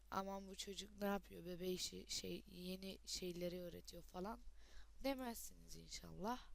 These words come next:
Allahu Ekber, çok korkunç bir ses geldi. Size inşallah, umarım ses geliyordur ya. Geliyor mu acaba? Geliyordur.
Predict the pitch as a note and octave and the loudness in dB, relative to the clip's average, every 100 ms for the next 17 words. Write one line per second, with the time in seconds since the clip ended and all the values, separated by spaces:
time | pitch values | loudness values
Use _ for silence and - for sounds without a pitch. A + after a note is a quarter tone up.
0 | - - - - - - - - - - | -10 -12 -14 -14 -14 -14 -12 -12 -12 -14
1 | - - - - - - - - G3 G3+ | -14 -14 -12 -12 -12 -14 -12 -8 -4 -4
2 | G3+ G3+ G#3 G#3 G3 G3+ F#3+ F#3 - G3+ | -2 2 4 4 4 2 2 0 -4 -2
3 | F#3 - G3 - G3 F#3+ G3+ G3 - F3 | -2 -2 -6 -6 -6 -6 -6 -8 -6 -6
4 | - F#3 - F#3 E3+ E3 D#3 D3 - - | -4 -4 -4 -2 -2 -4 -6 -6 -6 -6
5 | - - - - - A3 C4+ D4+ D4 E4 | -8 -12 -12 -8 0 6 6 6 4 6
6 | D#4+ - A#3+ A#3+ D4 E4+ E4 - D4+ - | 6 6 -2 -2 -2 -2 0 2 4 4
7 | A#3+ A3 F#3+ F3+ F3+ F3+ A3 C#4 - - | 4 2 -2 -4 0 2 2 2 -4 -10
8 | - - - - G3+ A#3+ F#4 E4+ F#3+ D#3 | -12 -12 -14 0 2 2 -4 -4 -6 -4
9 | D#3 D3 C#3 - - - - - - - | -6 -6 -8 -12 -12 -14 -14 -14 -14 -16
10 | - - - - - - F#3 F3+ A3 B3 | -16 -16 -14 -12 -12 -2 4 4 4 -2
11 | A3 E3 | -4 -8